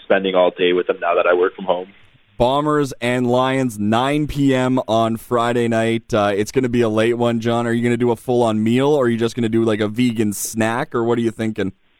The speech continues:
Speaker 1: I think I'm just gonna do, uh, popcorn, to be honest. I think I, I, I think by that time I'll, I'll have eaten already.
Speaker 2: <laughs>
Speaker 1: Um, I hope to have eaten by then <laughs> at least. I, I don't,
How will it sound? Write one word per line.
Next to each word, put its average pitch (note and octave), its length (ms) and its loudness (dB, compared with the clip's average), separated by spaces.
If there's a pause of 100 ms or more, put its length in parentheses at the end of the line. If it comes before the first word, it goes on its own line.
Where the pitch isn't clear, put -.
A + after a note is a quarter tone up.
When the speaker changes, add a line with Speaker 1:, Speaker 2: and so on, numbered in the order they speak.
(220)
Speaker 1:
I - 340 0
think F3 180 4
I'm A3 120 2
just F3 160 0
gonna F3 180 4
do, C#3+ 420 4
uh, A2 320 2
popcorn, A2+ 640 -4
to F#2+ 40 -10
be G2 120 -4
honest. F2+ 420 -4
I G#2+ 80 0
think D#3+ 340 -2
I, B2 140 4
I, A#2 340 0
I B2 40 2
think E3+ 200 -2
by B2+ 160 4
that A2+ 340 2
time C#3 300 0
I'll, A2+ 180 4
I'll A2+ 160 4
have B2 300 0
eaten D3+ 340 -6 (400)
already. B2 580 2
Speaker 2:
<laughs> - 40 -20 (240)
Speaker 1:
Um, A2+ 580 0 (200)
I C3 120 2
hope C#3+ 320 -2
to D3+ 120 4
have C3+ 120 2
eaten D3 220 -4
by B2+ 180 2
then C3+ 240 2
<laughs> - 60 -12
at D#3 240 0
least. G#3 260 -2
I, E3 500 -2 (120)
I D3 120 -2
don't, F3 360 -4